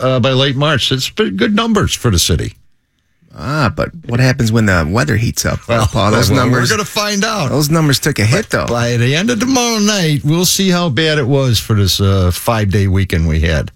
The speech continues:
Speaker 1: a holiday period, right?
Speaker 2: Yeah, but at least, you know what? I'm glad, though. I'm glad car thefts are down, a twenty-year low.
Speaker 1: <laughs> Well, yeah, but the, sometimes you want that car to get stolen if your insurance is all paid up and stuff, right? <laughs> Not running.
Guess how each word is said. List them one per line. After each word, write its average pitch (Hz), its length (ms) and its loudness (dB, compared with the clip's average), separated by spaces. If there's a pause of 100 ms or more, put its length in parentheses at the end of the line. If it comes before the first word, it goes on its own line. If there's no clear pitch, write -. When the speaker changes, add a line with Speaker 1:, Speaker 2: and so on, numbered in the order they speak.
(600)
Speaker 1:
a - 60 -2
holiday 85 440 2 (120)
period, 78 400 0 (420)
right? 107 240 0 (180)
Speaker 2:
Yeah, 85 200 0
but 120 140 0
at 113 60 2
least, 139 220 0
you 147 80 2
know 139 100 2
what? 123 120 0
I'm 135 100 0
glad, 123 300 0
though. 139 120 0
I'm 131 100 0
glad 127 260 0
car 110 200 2
thefts 87 300 -2
are 85 60 0
down, 92 320 -2
a 82 40 -4
twenty-year 98 440 -2
low. 87 360 -4
Speaker 1:
<laughs> 180 60 0 (440)
Well, 143 100 2 (220)
yeah, - 140 0 (180)
but - 220 -6
the, - 480 -2
sometimes 175 540 0
you 135 80 2
want 113 220 0
that 87 180 0
car 87 160 0
to 85 80 2
get 85 100 2
stolen - 360 -2
if 92 100 0
your 143 120 0
insurance 95 400 0
is 87 120 0
all 80 120 0
paid 78 280 -2
up 82 80 -2
and 85 100 -4
stuff, 76 240 -2
right? 95 160 0 (100)
<laughs> - 520 0
Not 110 200 2
running. 95 260 2